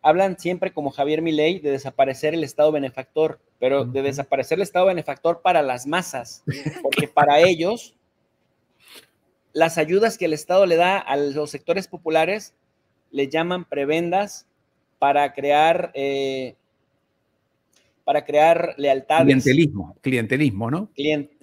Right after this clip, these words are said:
Speaker 1: clientelas le llaman.
Speaker 2: Clientelas, sí.
Speaker 1: Dádivas para generar clientelas. Pero los beneficios del Estado para los ricos,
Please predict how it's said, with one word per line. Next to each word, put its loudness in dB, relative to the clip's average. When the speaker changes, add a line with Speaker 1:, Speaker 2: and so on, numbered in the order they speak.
Speaker 1:
clientelas -4
le -10
llaman. -4
Speaker 2:
Clientelas, -10
sí. -2
Speaker 1:
Dádivas 0
para -4
generar -6
clientelas. -6
Pero 2
los 2
beneficios -4
del 0
Estado -2
para 2
los -4
ricos, -10